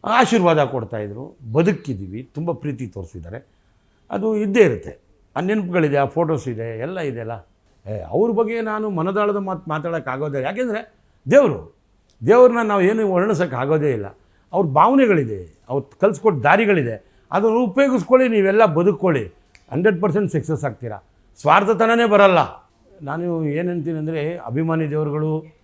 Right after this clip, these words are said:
ಅವ್ರನ್ನ ಪ್ರೀತಿಯಿಂದ ನೋಡ್ತಾ ಇದ್ದಾರೆ, ಅವರು ಗೌರವಿಸ್ತಾ ಇದ್ದಾರೆ. ಅಳಬೇಡಿ, ಅವ್ರು ಹೇಳ್ಕೊಟ್ಟ ದಾರಿನ ನೀವು ಸರಿ ರೀತಿಲಿ ನಡ್ಸ್ಕೊಂಡು ಹೋದ್ರೆ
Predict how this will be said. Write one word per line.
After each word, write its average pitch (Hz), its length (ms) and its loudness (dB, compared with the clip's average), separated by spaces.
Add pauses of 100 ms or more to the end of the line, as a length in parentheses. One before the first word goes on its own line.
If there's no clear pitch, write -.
(320)
ಅವ್ರನ್ನ 139 340 0 (300)
ಪ್ರೀತಿಯಿಂದ 170 400 0
ನೋಡ್ತಾ 147 340 -2
ಇದ್ದಾರೆ, 127 280 -4
ಅವರು 123 200 -6
ಗೌರವಿಸ್ತಾ 151 580 0
ಇದ್ದಾರೆ. 123 400 -4 (340)
ಅಳಬೇಡಿ, 190 640 4 (220)
ಅವ್ರು 156 180 4
ಹೇಳ್ಕೊಟ್ಟ 202 420 6
ದಾರಿನ 180 440 4
ನೀವು 156 180 -2
ಸರಿ 147 240 2
ರೀತಿಲಿ 196 300 -2
ನಡ್ಸ್ಕೊಂಡು 165 440 -2
ಹೋದ್ರೆ 139 380 -2